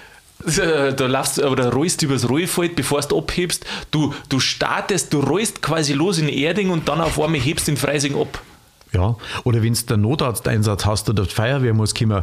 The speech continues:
Speaker 2: Ja, wo sitzt denn? Ja, bei Freising.
Speaker 1: Ja, du, für die
Speaker 2: Und dann
Speaker 1: Ge-
Speaker 2: fahren sie aus Versehen nach Erding.
Speaker 1: Ah, schon Zeiten. Ja, da musst du Schobach geben, gell?
Speaker 2: Ja, das, da kann ein Meter entscheidend sein.
Speaker 1: Ja, ähm, das mit den Landkreisgrenzen, das ist immer sau wichtig, gell? Und Stadtgrenzen wegen Gewerbesteueraufkommen und so.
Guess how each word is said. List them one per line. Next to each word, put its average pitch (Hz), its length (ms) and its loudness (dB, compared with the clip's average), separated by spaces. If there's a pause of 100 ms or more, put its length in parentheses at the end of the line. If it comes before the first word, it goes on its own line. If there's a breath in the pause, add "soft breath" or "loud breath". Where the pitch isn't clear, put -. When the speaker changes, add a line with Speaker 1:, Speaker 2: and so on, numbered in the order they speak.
(220 loud breath)
Speaker 2:
Ja, 113 100 2
wo 135 60 2
sitzt 156 340 0
denn? 120 100 0
Ja, 113 140 2
bei 123 180 -2
Freising. 117 600 2 (840 loud breath)
Speaker 1:
Ja, 90 140 -2
du, 120 140 0
für 110 160 -2
die 107 80 0
Speaker 2:
Und 110 80 2
dann 104 60 2
Speaker 1:
Ge- 98 80 0
Speaker 2:
fahren 123 160 0
sie 156 100 0
aus 127 100 -2
Versehen 139 300 0
nach 131 120 0
Erding. 117 320 2 (440)
Speaker 1:
Ah, - 180 -6
schon - 180 -4
Zeiten. 90 500 -4
Ja, 117 80 -2
da 117 80 0
musst 139 220 0
du - 40 -2
Schobach - 340 -2
geben, 90 240 0
gell? 95 120 2
Speaker 2:
Ja, 120 60 -2
das, 123 260 -2
da 101 120 0
kann 110 260 2
ein 123 200 2
Meter 143 260 0
entscheidend 143 480 2
sein. 90 300 2
Speaker 1:
Ja, 98 280 -2 (500 loud breath)
ähm, 123 280 0
das 117 160 0
mit 135 240 0
den 120 100 2
Landkreisgrenzen, 151 920 0
das 131 100 0
ist 139 60 0
immer 151 220 2
sau 135 280 0
wichtig, - 400 -2
gell? 135 280 0
Und 123 320 2
Stadtgrenzen 120 880 -2
wegen 107 760 0
Gewerbesteueraufkommen 101 1300 -2
und 92 140 -2
so. 92 220 -2